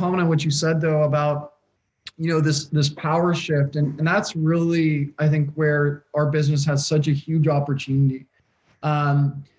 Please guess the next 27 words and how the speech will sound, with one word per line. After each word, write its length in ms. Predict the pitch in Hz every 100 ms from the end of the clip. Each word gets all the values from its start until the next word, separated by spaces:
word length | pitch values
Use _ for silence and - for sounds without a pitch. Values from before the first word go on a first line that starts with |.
| _ _
you 120 | 175 175
look 240 | 196 202
at, 520 | 190 170 160 - - -
you 100 | 156
know, 100 | 143
back 280 | 160 175 180
in 80 | 180
the 80 |
day, 240 | 147 160 151
people 260 | - 156
used 180 | 160 147
to 60 | 151
say, 220 | - 151
"I 160 | 147 147
go 260 | 156 151
to 220 | 151 143
Equinox," 640 | 160 143 156 147 139 135 143
or, 180 | 135 139
"I 120 | 143
go 160 | 143
to 160 | 143 139 151
X 240 | 147 -
club," 380 | - 151 147 139
like 220 | 139 135
Temple 600 | - 147 147 147 139 139
or 140 | 135 131
whatever. 600 | 139 147 143 143 135